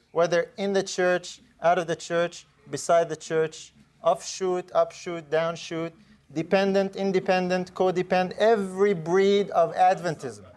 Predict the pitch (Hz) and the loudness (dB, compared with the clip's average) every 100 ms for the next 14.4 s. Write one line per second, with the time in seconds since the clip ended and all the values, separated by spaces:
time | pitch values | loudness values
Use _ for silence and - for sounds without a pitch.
0 | _ - - - - - - - - 151 | _ -20 -20 -20 -20 -20 -20 -20 -12 -2
1 | 180 208 208 247 277 - - - - - | 2 4 4 0 -2 -8 -20 -20 -20 -18
2 | - - - 160 156 190 - 247 269 269 | -16 -16 -4 -2 0 0 2 0 2 2
3 | 262 214 202 214 220 247 254 240 190 - | 2 2 0 0 2 2 2 -2 -4 0
4 | 240 254 269 262 - _ _ _ _ - | 2 2 0 -2 -8 _ _ _ _ -4
5 | 190 - 214 226 226 226 220 _ - 175 | -4 0 2 2 0 -6 -8 _ -4 0
6 | 170 196 196 175 196 196 - - 185 117 | 2 4 2 0 -6 -6 -8 0 0 0
7 | - _ _ _ _ _ _ 165 196 196 | -6 _ _ _ _ _ _ -2 0 2
8 | 220 226 175 185 - - _ - - 202 | 2 0 -2 -4 -6 -20 _ -18 0 4
9 | 233 233 - 135 - _ _ _ 156 156 | 4 2 -6 -10 -10 _ _ _ -2 0
10 | 170 202 202 214 233 214 220 220 208 202 | 0 0 2 2 4 4 4 4 2 2
11 | 160 151 147 175 202 - - 165 147 - | -2 -8 -2 0 -2 -6 -16 -14 -14 -14
12 | 185 185 190 165 143 123 120 139 139 143 | -12 -6 -6 0 0 0 -4 -8 -6 -4
13 | 147 165 175 185 165 170 170 139 - 165 | -2 -2 -2 -4 -10 -10 -12 -16 -14 -6
14 | 165 135 135 | -4 0 0